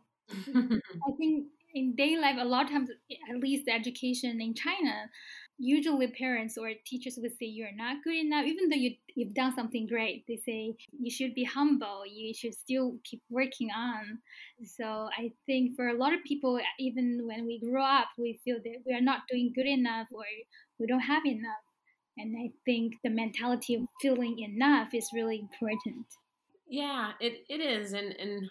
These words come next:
Speaker 1: I think about when I was in middle school, uh, I'd fallen behind in school, and I always felt so insecure ab-, about that. And I was so scared. I never raised my hand in class. I was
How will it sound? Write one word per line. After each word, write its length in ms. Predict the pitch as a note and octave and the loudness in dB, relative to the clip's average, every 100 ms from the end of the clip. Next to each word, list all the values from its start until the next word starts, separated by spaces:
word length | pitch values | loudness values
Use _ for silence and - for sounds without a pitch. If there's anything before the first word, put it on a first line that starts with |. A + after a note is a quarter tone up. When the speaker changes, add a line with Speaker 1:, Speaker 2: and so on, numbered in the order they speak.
| - | -6
Speaker 1:
I 80 | A3+ | -6
think 220 | C#4 C4 | -4 -4
about 540 | A3 F#3+ F3+ F3+ E3+ - - - | 0 4 4 4 -2 -10 -16 -14
when 180 | F#3 F#3 | -2 2
I 540 | F#3+ G3 G3 G3 F#3+ F#3+ F#3 - _ _ | 4 4 4 4 4 4 2 -6 _ _
was 240 | F3 F3+ | -6 0
in 220 | F#3 F3+ | 0 2
middle 220 | F#3 F3 F3 | 0 0 0
school, 680 | - - F3+ F3 F3 E3+ - - | -2 -2 2 4 4 2 -4 -2
uh, 460 | D#3+ D#3+ D#3 D#3 D#3 _ _ _ - | 0 2 -2 -4 -10 _ _ _ -2
I'd 200 | A3 - | -2 2
fallen 380 | B3+ B3 A3+ | 2 2 2
behind 500 | F3+ D#3+ F#3 F3 E3+ | 0 0 0 0 0
in 140 | D#3+ D3+ | -2 -4
school, 460 | - - F3 E3 | -8 -2 2 2
and 100 | D#3 | 2
I 140 | D#3 - - | 0 -2 0
always 360 | G3+ G#3 G3+ G3 | 2 2 2 0
felt 200 | F3+ E3 | -4 -2
so 580 | - - A3 G#3+ G#3 G3 | -4 0 4 4 4 0
insecure 640 | F#3+ F3+ E3+ F3+ E3 D3+ | -2 -4 -4 0 2 2
ab-, 80 | D3 | 0
about 340 | E3+ F3 E3+ - | -2 2 2 2
that. 300 | D3+ C#3 - - | -2 -2 -6 -4
And 500 | E3+ E3 D#3 D#3+ D#3+ | -2 -2 -2 -4 -6
I 60 | |
was 180 | D#3 E3 | -6 -6
so 240 | - G#3 | -4 -2
scared. 420 | F#3+ F#3+ - E3+ E3 | -2 -4 -2 0 2
I 80 | |
never 240 | D#3+ F#3 F3+ | 2 2 4
raised 300 | E3+ E3+ E3 | 4 4 4
my 160 | E3 | 2
hand 300 | D#3 D#3 D3+ | 2 0 0
in 100 | D3+ | -2
class. 440 | D3+ C#3+ C#3+ C#3+ - | -4 -2 0 -2 -4
I 80 | D3 | -8
was 360 | D3 D3+ D3+ | -6 -8 -10